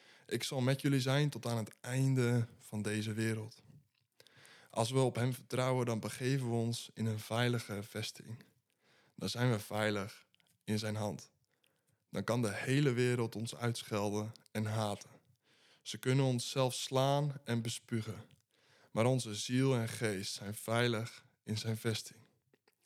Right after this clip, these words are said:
En dat wens ik je toe. En worstel je nog met angst? Luister dan eens naar de vorige aflevering van de Bevlogen Leven podcast, Angst op de Vlucht.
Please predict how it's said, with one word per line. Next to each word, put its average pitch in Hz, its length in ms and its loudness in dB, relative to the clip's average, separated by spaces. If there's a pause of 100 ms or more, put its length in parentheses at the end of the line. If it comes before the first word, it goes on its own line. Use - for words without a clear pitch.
(420)
En 101 120 -6
dat 123 160 0
wens 139 320 4
ik 131 100 -18
je 117 160 -10
toe. 127 300 -2 (760)
En 107 140 0
worstel 135 320 2
je 139 60 4
nog 127 160 2
met 120 200 -2
angst? 127 540 -2 (140)
Luister 120 400 0
dan 123 140 0
eens 120 140 0
naar 120 100 0
de 113 100 -2
vorige 127 320 -2
aflevering 110 760 -2 (440)
van 120 180 0
de 107 100 2
Bevlogen 113 520 0
Leven 120 340 0
podcast, - 680 -8 (380)
Angst 120 360 -2
op - 100 -18
de 113 80 -6
Vlucht. 123 460 -2